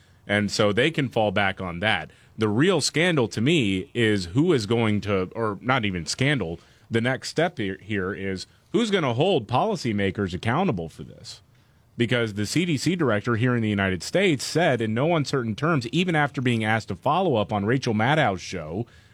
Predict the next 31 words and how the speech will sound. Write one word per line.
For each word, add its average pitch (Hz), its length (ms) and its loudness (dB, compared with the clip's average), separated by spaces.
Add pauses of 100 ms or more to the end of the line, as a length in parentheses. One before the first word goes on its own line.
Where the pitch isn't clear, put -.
last 110 440 0
year, 107 400 2
I 98 80 -4
think, 101 180 -2
what 101 140 2
was 87 100 -8
that, 87 180 -6
February 120 540 2
of 113 80 -2
last 117 300 0
year 123 120 -2
maybe, 127 340 0 (440)
um, 110 520 2
that 110 400 0
no, 143 320 2
uh, 110 300 2
we 110 240 0
know 127 320 2
that 107 200 0
vaccinated 104 580 0
people 107 280 0
don't 92 240 -4
get 110 200 -8
sick. 101 380 -6 (600)
They 101 160 2
don't 101 260 -2
spread 165 340 -2
it. - 120 -14 (600)
And 104 140 0
she 110 160 0
said, 95 380 0